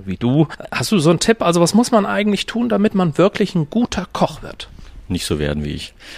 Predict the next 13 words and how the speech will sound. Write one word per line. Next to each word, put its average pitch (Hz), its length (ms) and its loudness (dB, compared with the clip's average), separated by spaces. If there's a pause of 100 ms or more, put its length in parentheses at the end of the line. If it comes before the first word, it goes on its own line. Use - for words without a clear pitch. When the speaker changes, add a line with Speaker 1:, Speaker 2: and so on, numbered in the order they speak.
(100)
Speaker 2:
Nein, 82 460 0 (420)
<laughs> - 400 -14
Spaß - 300 -4
beiseite. 69 320 -6 (300)
Also 107 300 2
ich 110 100 -8
glaube, 107 760 2
äh, - 60 -18 (100)
man, 101 360 -2
man 101 160 2
muss - 340 -2
eine 101 180 -2
gewisse 98 880 4